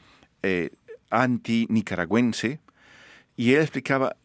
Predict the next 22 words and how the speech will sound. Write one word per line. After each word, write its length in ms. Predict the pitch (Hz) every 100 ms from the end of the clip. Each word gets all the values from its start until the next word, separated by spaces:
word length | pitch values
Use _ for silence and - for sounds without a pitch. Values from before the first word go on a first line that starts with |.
| -
qué 220 | 143 147
datos, 720 | 117 95 98 117 151 - 101 -
qué 140 | 147
hay 80 | 175
detrás 340 | 135 - 110
de 80 | 98
esa, 220 | 95 95
de 100 | 92
esa 160 | 104 95
corriente, 540 | 92 90 107 107 82
cómo 220 | - 117 123
se 140 | 113
justifica, 560 | 101 - 98 - 110 95
qué 100 | 147
explica 480 | - - 139 -
más 180 | 80 90
que 120 | -
todo, 320 | - 87 85 - - - -
antes 380 | 107 104 101 82
de, 220 | 87 85
eh, 60 | 80 - - _ - 65 - 64
m-, 260 | 107 110